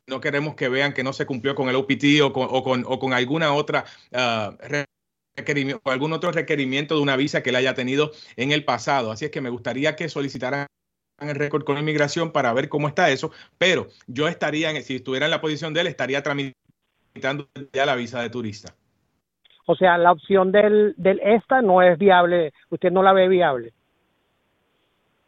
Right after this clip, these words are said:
Speaker 1: Eh, entiendo que se tardaría bastante. Creo que de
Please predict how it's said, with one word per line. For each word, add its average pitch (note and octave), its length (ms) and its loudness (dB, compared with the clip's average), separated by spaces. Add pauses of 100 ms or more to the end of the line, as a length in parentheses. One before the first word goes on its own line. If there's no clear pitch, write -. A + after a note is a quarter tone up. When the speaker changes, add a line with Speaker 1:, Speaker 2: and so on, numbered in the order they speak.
(360)
Speaker 1:
Eh, B2+ 180 -2
entiendo E3+ 340 0
que F#3+ 80 -4
se - 100 -6
tardaría C3 460 -2
bastante. A2+ 580 -4
Creo D#3 300 -2
que D#3 220 2
de C3+ 260 -2